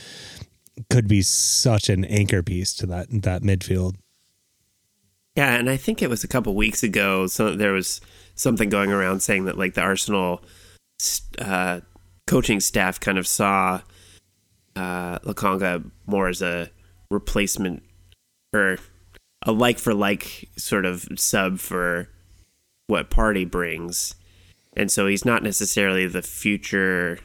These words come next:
Speaker 2: Xhaka replacement, but more of a depth piece or a, a future replacement for Partey. And, uh, so that, that really makes me think they're gonna, they're gonna have to go out and get, uh,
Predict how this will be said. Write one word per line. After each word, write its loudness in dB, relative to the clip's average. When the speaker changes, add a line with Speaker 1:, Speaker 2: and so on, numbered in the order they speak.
Speaker 2:
Xhaka 0
replacement, 0
but 0
more 0
of -6
a -4
depth -4
piece 0
or 0
a, 0
a -2
future 0
replacement 0
for -4
Partey. 0
And, 0
uh, 2
so 2
that, 4
that 4
really 4
makes 0
me -2
think -2
they're -2
gonna, -4
they're -4
gonna 0
have -6
to -6
go 0
out 0
and -8
get, -2
uh, -4